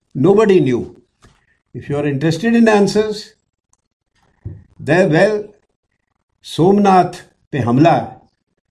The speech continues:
was a watershed in Hindu psyche। And my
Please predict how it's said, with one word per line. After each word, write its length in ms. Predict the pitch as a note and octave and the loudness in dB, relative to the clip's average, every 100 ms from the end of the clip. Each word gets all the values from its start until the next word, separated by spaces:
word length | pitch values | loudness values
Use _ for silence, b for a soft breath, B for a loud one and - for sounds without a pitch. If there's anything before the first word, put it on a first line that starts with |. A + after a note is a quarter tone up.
| _ _ _ _ B2+ | _ _ _ _ -8
was 560 | A#2 E3 G#3 A3 G#3 D#3 D#3 - | -2 2 4 2 -2 -10 -12 -6
a 160 | F3+ D#3 | -4 -4
watershed 800 | A#2 C3 D#3+ A3+ - G#3 F#3+ F#3 | -4 -2 -2 -4 -4 -2 0 0
in 260 | F#3+ F3+ - | 0 0 -4
Hindu 280 | C3+ C#3 D3+ | -4 0 0
psyche। 480 | - B2+ A#2 A#2+ A#2 - _ - - - _ _ _ _ _ _ _ _ _ - | 0 -4 -4 -6 -14 -16 _ -16 -16 -16 _ _ _ _ _ _ _ _ _ -12
And 140 | D3 C#3+ | -6 0
my 180 | D3 | 0